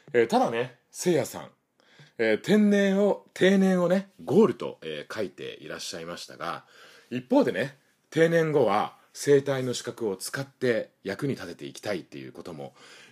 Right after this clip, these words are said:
えー、書いてくださっていて、きっとね、これは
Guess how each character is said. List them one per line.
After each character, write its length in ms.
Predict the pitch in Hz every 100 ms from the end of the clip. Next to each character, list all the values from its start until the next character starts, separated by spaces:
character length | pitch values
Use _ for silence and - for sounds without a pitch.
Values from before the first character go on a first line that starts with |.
| -
え 200 | 104 104
ー、 40 | -
書 100 | 131
い 60 |
て 60 | 107
く 120 | -
だ 100 | 80
さ 120 | -
っ 40 | 80
て 160 | -
い 60 | 69
て、 360 | - 95 73 - _ _
き 120 | - 135
っ 40 |
と 160 | 135 185
ね、 240 | 196 196 _ _
こ 140 | -
れ 80 | 113
は 320 | 113 107 90